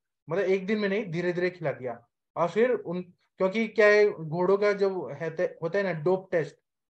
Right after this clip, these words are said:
डोपिंग का टेस्ट होता है कि स्टेरॉइड वगैरह नहीं देना है, उन्होंने केवल धात्री रसायन खिलाया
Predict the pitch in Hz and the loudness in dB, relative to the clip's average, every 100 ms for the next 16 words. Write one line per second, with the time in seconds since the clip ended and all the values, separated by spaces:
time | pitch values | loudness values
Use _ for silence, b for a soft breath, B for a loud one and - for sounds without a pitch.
0 | 147 170 170 196 190 185 180 170 160 156 | -6 -4 -2 -2 0 2 0 0 -4 -4
1 | 147 160 165 - 180 170 180 175 170 175 | -4 -4 -8 -2 2 4 4 2 0 -2
2 | 165 143 127 113 - _ _ _ - 190 | -4 -8 -10 -12 -16 _ _ _ -8 -2
3 | 220 220 240 220 175 160 202 185 - 160 | 0 6 6 6 -2 0 -2 -2 -6 -10
4 | 147 131 120 | -8 -10 -10